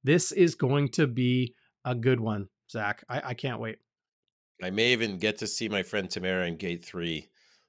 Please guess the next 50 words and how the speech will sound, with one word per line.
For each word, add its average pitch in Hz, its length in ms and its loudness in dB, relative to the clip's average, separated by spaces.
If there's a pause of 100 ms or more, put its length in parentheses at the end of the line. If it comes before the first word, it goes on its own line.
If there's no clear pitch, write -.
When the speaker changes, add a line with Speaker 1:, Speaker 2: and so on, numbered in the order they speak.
(160)
Speaker 2:
Uh, 80 400 -2
volunteer 90 580 -4
extraordinaire, 82 760 -6
Tamara, 82 420 -6
I 78 60 -6
see 85 240 -4
on 76 100 -6
the 76 80 -12
chat 80 380 -8
there. 82 280 -4
I'll 76 100 -6
try. 95 460 0
I'll 110 120 0
try. 147 480 8 (800)
I 117 140 4
might, 139 240 8
but 147 120 10
after 160 280 8
I 139 60 8
eat 165 200 6
that 117 220 6
dog, 123 340 10
I 110 60 4
might 127 240 2
not 123 160 0
be 123 80 -2
able 107 160 -4
to 98 80 -2
walk. 95 580 0 (1700)
Someone 127 280 0
might 123 100 4
Speaker 1:
Well, 120 80 8
Speaker 2:
have 113 120 2
to 113 80 0
wheel 113 300 0
me 95 180 -4
over 87 220 -6
there. 82 140 -4
Speaker 1:
you, 160 140 6
you 160 160 6
won't 180 160 6
be 170 80 6
doing 165 220 10
the 147 80 6
stair 156 280 6
run, 123 220 4
is 110 140 -2
what 123 100 -6
you're 107 100 -8
saying. 110 300 -8